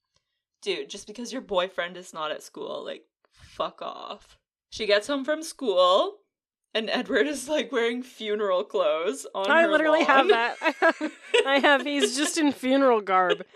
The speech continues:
Speaker 2: and takes her into the woods after grumping on her lawn all day. <laughs>
Speaker 1: <laughs> Yeah, he was probably there all day.
Speaker 2: Just sulking. Sparkling and sulking on her lawn all day long.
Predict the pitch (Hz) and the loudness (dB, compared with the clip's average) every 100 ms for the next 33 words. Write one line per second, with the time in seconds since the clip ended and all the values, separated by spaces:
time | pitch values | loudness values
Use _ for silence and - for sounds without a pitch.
0 | _ 226 226 262 262 247 277 262 240 220 | _ -4 2 2 2 0 2 2 2 2
1 | 226 240 214 220 214 180 208 226 247 254 | 4 4 2 0 -2 -4 2 2 4 4
2 | 233 240 240 196 190 196 202 180 170 156 | 4 4 4 4 4 4 4 2 0 -2
3 | 151 294 - - - - - 339 - 403 | 0 0 0 -8 -20 -10 -6 -4 -6 -8
4 | - 415 - 427 - 370 494 254 202 208 | -4 -4 0 -2 0 -2 0 0 0 -2
5 | 262 - 247 277 196 151 147 - - 185 | -6 -10 -12 -10 -6 -4 -4 -8 -12 -10
6 | 247 285 - 277 359 - - 247 233 196 | -10 -10 -8 -2 -2 0 2 2 0 -2
7 | 156 - _ _ - - 302 349 415 403 | -4 -8 _ _ -16 0 4 4 4 0
8 | 415 403 294 - 311 269 254 208 208 190 | 0 0 -2 -2 2 2 2 -2 -2 -2
9 | 226 202 185 180 175 160 208 208 208 190 | -2 0 0 0 -2 -2 -2 0 -2 0
10 | 175 165 170 | 0 -2 -4